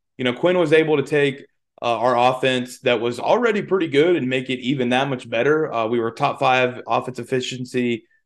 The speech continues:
um, for, for the, since Quinn took over.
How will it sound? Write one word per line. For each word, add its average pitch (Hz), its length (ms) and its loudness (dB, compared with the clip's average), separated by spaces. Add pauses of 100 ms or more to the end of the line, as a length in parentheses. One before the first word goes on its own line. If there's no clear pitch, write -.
(100)
um, 104 640 -2 (260)
for, 107 380 -2
for 123 140 -6
the, 123 280 -4 (220)
since 139 260 -4
Quinn 143 320 -2
took 143 220 -2
over. 160 580 6